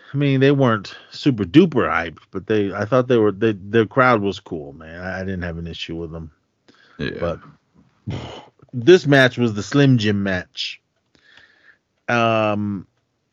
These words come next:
Speaker 1: I thought all the, uh, well, not all of them, but I thought some of the, the, uh,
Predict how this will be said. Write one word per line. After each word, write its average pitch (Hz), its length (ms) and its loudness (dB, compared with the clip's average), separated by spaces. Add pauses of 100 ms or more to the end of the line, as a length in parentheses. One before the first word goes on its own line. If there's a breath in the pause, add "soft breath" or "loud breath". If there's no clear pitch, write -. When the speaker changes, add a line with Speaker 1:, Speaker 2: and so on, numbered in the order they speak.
(400)
Speaker 1:
I 180 120 4
thought 240 480 2 (680)
all 170 300 6
the, 156 280 4
uh, 113 180 0
well, 117 240 6
not 120 260 0
all 127 260 6
of 101 80 2
them, 101 140 -4
but 117 100 2
I 135 60 2
thought 135 320 -2
some 143 600 0
of 107 360 -2
the, 98 440 -4 (1000)
the, 107 400 0
uh, 95 360 -2